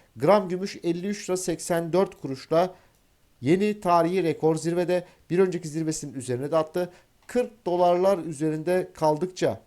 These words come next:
özellikle kırk altmışlar üzerinde, mesela kırk üç, kırk dört yoklaması yüzde sekiz dokuzluk bir gümüş hareketi daha demektir. Bunun da en azından şöyle baktığınız zaman gümüşe katkısı ne olur? Fiyatların elli sekiz altmış lira bandına kadar gitmesi olur. Gram gümüşte de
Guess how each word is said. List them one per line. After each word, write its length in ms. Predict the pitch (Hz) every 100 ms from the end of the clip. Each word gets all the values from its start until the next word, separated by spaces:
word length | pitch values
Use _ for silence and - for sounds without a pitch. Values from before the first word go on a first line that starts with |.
| _
özellikle 460 | 131 131 151 151 156
kırk 220 | 175 -
altmışlar 420 | 131 - 127 139
üzerinde, 460 | 131 131 123 165 175 - _
mesela 260 | 143 151 160
kırk 180 | 170 156
üç, 160 | 180
kırk 220 | - 180 -
dört 200 | 196 185
yoklaması 460 | 165 147 143 -
yüzde 200 | 170 156
sekiz 300 | 165 180 175
dokuzluk 420 | 165 165 165 185
bir 80 | 196
gümüş 340 | 156 135 170 160
hareketi 340 | 135 160 160
daha 180 | 151 151
demektir. 400 | 123 113 180 180 - _ -
Bunun 220 | 180 208
da 220 | 160 175 - _ -
en 120 | 190
azından 300 | 180 147 151
şöyle 300 | - 175 156
baktığınız 380 | 175 175 165 135
zaman 320 | 139 170 185 - _ -
gümüşe 320 | 190 175 165
katkısı 540 | 175 170 147 - 196 196 _ -
ne 140 | 202
olur? 220 | 185 151 185 - _ _ _ _
Fiyatların 500 | 220 190 - 165 190
elli 200 | 180 170
sekiz 260 | 190 185
altmış 360 | 180 180 190 156
lira 120 | 147
bandına 340 | 170 165 156
kadar 220 | 143 143 170
gitmesi 400 | 147 - 139 135
olur. 240 | 113 120 _ _ _ _
Gram 240 | 185 220
gümüşte 340 | 190 156 - 151
de 200 | 185